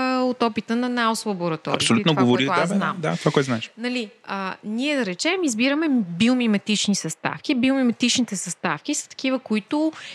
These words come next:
Speaker 1: имитират или са абсолютно сходни с състава на кожата ни. Тоест,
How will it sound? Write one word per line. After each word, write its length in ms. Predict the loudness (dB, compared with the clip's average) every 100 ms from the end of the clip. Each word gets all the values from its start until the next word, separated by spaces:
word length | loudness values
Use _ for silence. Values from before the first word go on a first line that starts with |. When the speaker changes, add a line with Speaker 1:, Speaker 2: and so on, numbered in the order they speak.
| -8 0
Speaker 1:
имитират 720 | 2 2 2 2 2 2 0
или 140 | 0
са 120 | -2
абсолютно 320 | -4 -4 -6
сходни 380 | -6 0 2 2
с 60 | 0
състава 560 | -4 -6 -2 0 0
на 100 | -2
кожата 540 | -2 -2 -2 -2 -8 -10
ни. 160 | -10
Тоест, 460 | -2 2 2 0